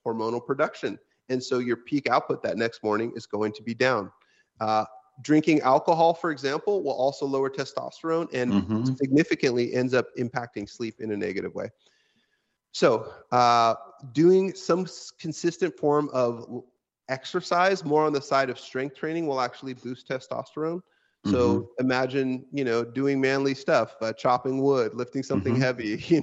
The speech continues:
Speaker 1: know, lifting a wheelbarrow full of concrete, moving it around, something like that. Uh,
Speaker 2: Yeah.
Speaker 1: other kinds of exercise are good, as in aerobic, stretching, flexibility, but they're not gonna
Speaker 2: Mm-hmm.
Speaker 1: boost testosterone like
Speaker 2: Right.
Speaker 1: strength training would be, right?
Speaker 2: Yeah.
Speaker 1: So that is key.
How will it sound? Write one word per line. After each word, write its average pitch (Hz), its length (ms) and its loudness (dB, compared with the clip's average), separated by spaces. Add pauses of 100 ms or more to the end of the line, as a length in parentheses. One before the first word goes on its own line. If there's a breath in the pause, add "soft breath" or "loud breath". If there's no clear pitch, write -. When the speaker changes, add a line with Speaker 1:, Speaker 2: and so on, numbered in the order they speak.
Speaker 1:
know, 135 280 2
lifting 139 340 0
a 139 60 4
wheelbarrow 120 720 0 (100)
full 131 140 -2
of 127 80 -8
concrete, 123 420 -2
moving 127 280 0
it 123 60 2
around, 117 300 2
something 120 260 -6
like 113 180 -4
that. 117 180 -6 (500)
Uh, 117 140 -10
Speaker 2:
Yeah. 104 100 -2
Speaker 1:
other 214 140 4
kinds 180 300 0
of 143 60 -2
exercise 156 540 4
are 147 380 2
good, 139 400 -2 (340)
as 123 220 -6
in 127 100 -4
aerobic, 123 480 -2
stretching, 120 520 -6
flexibility, 127 800 -6
but 120 120 -6
they're 135 100 0
not 139 160 4
gonna 117 140 2
Speaker 2:
Mm-hmm. 127 100 -2 (120)
Speaker 1:
boost 156 280 0
testosterone 117 760 -2 (360)
like 110 140 4
Speaker 2:
Right. 98 180 6
Speaker 1:
strength 117 400 -8
training 95 340 -4
would 92 160 -4
be, 95 160 -14
right? 104 260 -6 (440)
Speaker 2:
Yeah. 131 160 4
Speaker 1:
So 123 280 2 (200)
that 139 220 4
is 139 260 -4
key. 107 320 -10